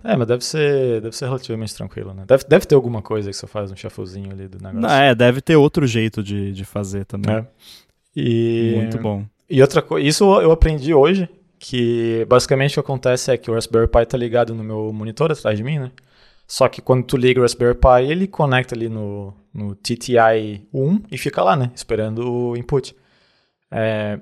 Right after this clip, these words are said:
Speaker 1: o que eu queria era simplesmente fazer alguma coisa rodar naquele input, né? Eu não queria ter que pegar um teclado, ligar, criar um screen, conectar naquele screen, ou um Tmux, ou seja lá o que for.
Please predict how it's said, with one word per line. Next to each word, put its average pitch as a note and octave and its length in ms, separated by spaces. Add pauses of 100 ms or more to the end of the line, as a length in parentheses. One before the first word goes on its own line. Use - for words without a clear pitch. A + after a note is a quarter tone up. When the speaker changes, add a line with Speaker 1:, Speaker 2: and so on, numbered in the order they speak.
Speaker 1:
o B2 60
que - 160
eu F#3 60
queria D3 420
era C3 120
simplesmente A2+ 720
fazer A2 380
alguma C#3+ 240
coisa A#2+ 260
rodar A#2+ 300
naquele E3+ 420
input, - 440
né? G2 80
Eu F#2+ 60
não G2 100
queria B2 260
ter C#3+ 100
que C#3 120
pegar A2+ 200
um A#2 40
teclado, A#2 520
ligar, G#2+ 640
criar G#2+ 300
um A2 100
screen, A#2 580
conectar G#2 380
naquele A2 260
screen, A2 480
ou G#2 120
um A2+ 40
Tmux, G#2+ 540
ou G#2+ 60
seja G2 200
lá G#2 80
o G#2+ 40
que - 60
for. A2 180